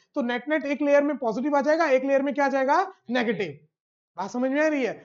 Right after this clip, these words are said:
तो वही पोलराइजेशन, पोलराइज हो गए ना चार्ज, पोलराइज हो गए। इसी पोलराइजेशन के कारण वो जो छोटे छोटे कागज के टुकड़े नहीं होते हैं,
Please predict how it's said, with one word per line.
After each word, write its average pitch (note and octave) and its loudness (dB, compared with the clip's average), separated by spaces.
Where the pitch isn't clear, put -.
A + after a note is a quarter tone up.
तो C4+ -2
वही D4 2
पोलराइजेशन, A#3+ 0
पोलराइज G#3+ 0
हो A3 2
गए G3+ -4
ना D#4+ 0
चार्ज, A3+ 0
पोलराइज A3 -2
हो G3 -2
गए। E3 -8
इसी G#3+ -8
पोलराइजेशन A3 -8
के G#3+ -12
कारण F#3+ -12
वो G3+ -12
जो G#3+ -10
छोटे F#3+ -18
छोटे G3 -18
कागज F#3 -16
के G3+ -16
टुकड़े F#3+ -18
नहीं C#4 -14
होते D#4+ -14
हैं, F3+ -14